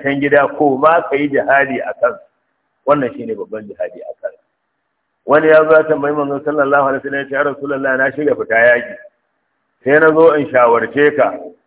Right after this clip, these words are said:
Sai Annabi sallallahu alaihi wasallam ya ce, "Mahaifiyarka na raye?" Ya ce, "Ƙwarai ya Rasulullah." Ya ce, "To,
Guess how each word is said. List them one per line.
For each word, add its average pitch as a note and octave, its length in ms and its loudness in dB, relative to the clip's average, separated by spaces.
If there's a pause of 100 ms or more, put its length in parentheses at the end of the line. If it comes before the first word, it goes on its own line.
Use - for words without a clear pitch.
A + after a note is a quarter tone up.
(220)
Sai C#3+ 100 2
Annabi D3 200 0
sallallahu C#3+ 280 2
alaihi C#3 40 -8
wasallam C#3+ 160 -4
ya C#3 80 -10
ce, C#3+ 80 -8
"Mahaifiyarka C#3 640 -4
na B2 160 0
raye?" A#2+ 480 -4 (400)
Ya C3+ 120 0
ce, A#2 200 -6
"Ƙwarai C#3+ 280 2
ya C#3+ 120 6
Rasulullah." B2+ 400 2
Ya B2+ 60 -6 (100)
ce, - 40 -16
"To, A2 140 -8